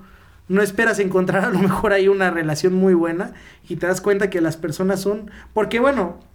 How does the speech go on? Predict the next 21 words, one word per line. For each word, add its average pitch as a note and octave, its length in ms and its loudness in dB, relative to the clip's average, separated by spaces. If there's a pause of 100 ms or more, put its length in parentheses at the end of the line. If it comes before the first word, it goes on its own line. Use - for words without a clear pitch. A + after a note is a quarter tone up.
(180)
siendo G#3 240 0
sinceros, F#3+ 500 -2 (360)
Mary G#3+ 400 0
y F3+ 100 2
Isaac F#3+ 300 2
eran E3+ 160 -2
almas E3 320 0
gemelas, D#3 440 -4
más F3 260 -2
que F3+ 180 0
Yale E3+ 300 0
y D#3+ 40 4
Mary. C#3 360 -4 (440)
Este G3+ 380 4
es, F#3+ 280 -2
va F3 80 -2
a E3 40 -4
ser F3+ 160 0
un F3 220 -4
amor F3 280 0
fallido, F3+ 560 -2